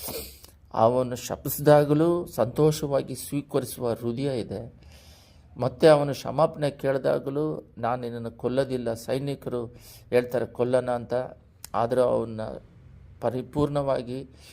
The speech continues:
ಪ್ರಮಾಣ ಮಾಡಿ, "ನಿನಗೆ ಮರಣದಂಡ ಆಗಲ್ಲ, ಹೋಗು" ಅಂತೇಳಿ ಕ್ಷಮಿಸುವ ಹೃದಯ ಇದೆ.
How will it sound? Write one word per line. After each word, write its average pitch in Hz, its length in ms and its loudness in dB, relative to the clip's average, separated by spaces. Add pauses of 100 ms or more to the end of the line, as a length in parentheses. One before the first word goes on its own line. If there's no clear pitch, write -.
(120)
ಪ್ರಮಾಣ 139 400 0
ಮಾಡಿ, 123 380 -2
"ನಿನಗೆ 110 380 -8
ಮರಣದಂಡ 120 600 0
ಆಗಲ್ಲ, 113 480 -2
ಹೋಗು" 113 400 -2
ಅಂತೇಳಿ 107 460 -4
ಕ್ಷಮಿಸುವ 113 600 -6
ಹೃದಯ 123 460 -4 (160)
ಇದೆ. - 400 -14